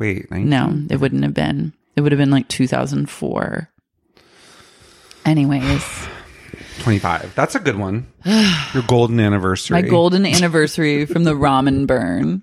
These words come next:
Speaker 2: <laughs>
Speaker 1: You just had to celebrate it somehow.
Speaker 2: I know. So
Speaker 1: Was it
Speaker 2: now I gotta
Speaker 1: spring
Speaker 2: like
Speaker 1: break
Speaker 2: them.
Speaker 1: back then?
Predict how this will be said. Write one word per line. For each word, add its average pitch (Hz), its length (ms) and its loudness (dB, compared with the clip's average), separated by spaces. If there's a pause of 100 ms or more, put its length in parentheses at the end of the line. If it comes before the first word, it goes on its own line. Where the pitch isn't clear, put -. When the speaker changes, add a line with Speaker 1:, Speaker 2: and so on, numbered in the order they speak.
(240)
Speaker 2:
<laughs> 214 320 2 (260)
Speaker 1:
You 165 60 -12
just 196 160 -4
had 180 140 0
to 208 60 -8
celebrate 196 360 -2
it 196 140 -4
somehow. 101 580 -6
Speaker 2:
I 180 140 4
know. 160 480 -2 (160)
So - 100 -6
Speaker 1:
Was 180 60 4
it 175 40 4
Speaker 2:
now 170 140 4
I 139 100 2
gotta 147 100 2
Speaker 1:
spring 131 120 0
Speaker 2:
like - 100 0
Speaker 1:
break 117 160 2
Speaker 2:
them. - 120 -4
Speaker 1:
back 156 200 -8
then? 165 320 -8